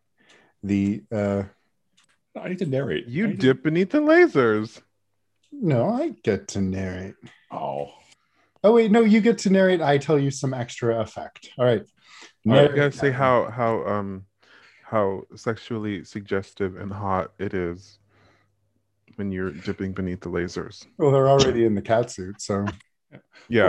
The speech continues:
Speaker 2: Well, technically,
Speaker 3: yeah,
Speaker 2: we're
Speaker 3: yeah.
Speaker 2: climbing up through the lasers, but it's fine. So the lasers are pointed at a set of pipes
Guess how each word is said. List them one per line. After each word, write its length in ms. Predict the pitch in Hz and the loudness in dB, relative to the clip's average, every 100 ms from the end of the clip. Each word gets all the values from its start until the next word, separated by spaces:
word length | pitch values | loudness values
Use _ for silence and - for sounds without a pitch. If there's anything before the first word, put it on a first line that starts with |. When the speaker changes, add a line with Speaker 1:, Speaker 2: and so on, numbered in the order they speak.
| 80 | 2
Speaker 2:
Well, 20 | 101 | 0
technically, 260 | 117 107 104 | 4 6 8
Speaker 3:
yeah, 20 | 101 | 8
Speaker 2:
we're 80 | - | 8
Speaker 3:
yeah. 60 | |
Speaker 2:
climbing 300 | - 127 120 | 4 4 4
up 120 | 113 | 2
through 180 | - 131 | 0 -2
the 60 | 101 | 0
lasers, 420 | 87 80 92 98 | 0 0 -2 -2
but 260 | 139 120 - - - _ _ _ - | 2 0 -2 -18 -20 _ _ _ -2
it's 280 | 208 208 - | 2 2 2
fine. 340 | 185 - 87 | 2 2 0
So 100 | 147 | 0
the 60 | 135 | 4
lasers 460 | 170 170 139 - | 4 4 2 4
are 120 | 110 | 2
pointed 360 | 104 139 123 127 | 4 2 2 0
at 260 | 110 98 90 | 2 0 0
a 40 | |
set 140 | 127 98 | 0 0
of 120 | - | 0
pipes 440 | - 82 - - | 0 0 -2 -10